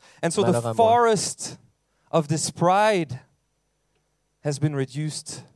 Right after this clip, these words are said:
Speaker 1: to a field of stumps.
Speaker 2: Donc le peu-, le, cette, euh,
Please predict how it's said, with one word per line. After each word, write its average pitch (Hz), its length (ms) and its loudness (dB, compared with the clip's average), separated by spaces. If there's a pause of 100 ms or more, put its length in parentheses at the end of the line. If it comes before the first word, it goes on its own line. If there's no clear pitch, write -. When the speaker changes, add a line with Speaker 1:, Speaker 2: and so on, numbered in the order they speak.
(960)
Speaker 1:
to 131 260 -6 (200)
a 127 80 -12
field 135 380 -8
of 117 80 -12
stumps. - 680 -12 (960)
Speaker 2:
Donc 135 140 -4
le 143 100 2
peu-, 151 300 2
le, 117 480 -2
cette, - 320 -10
euh, 113 220 -2